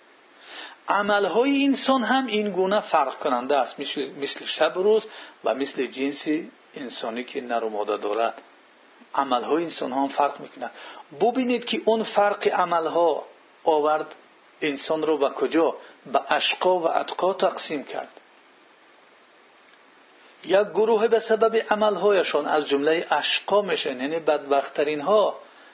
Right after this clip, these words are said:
و گروه دیگری از جملهٔ اتقا، یعنی سعادتمندترین ها، تقوادارترین ها، تقوادار و پرهیزگارترین ها. و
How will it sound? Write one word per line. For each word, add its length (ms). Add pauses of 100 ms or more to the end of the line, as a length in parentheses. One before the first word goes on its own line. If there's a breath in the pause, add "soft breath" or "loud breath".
(720 loud breath)
و 80
گروه 460
دیگری 440
از 200
جملهٔ 480
اتقا، 480
یعنی 180
سعادتمندترین 1120
ها، 280
تقوادارترین 920
ها، 260 (720 loud breath)
تقوادار 680
و 60
پرهیزگارترین 1080
ها. 260 (2250 loud breath)
و 120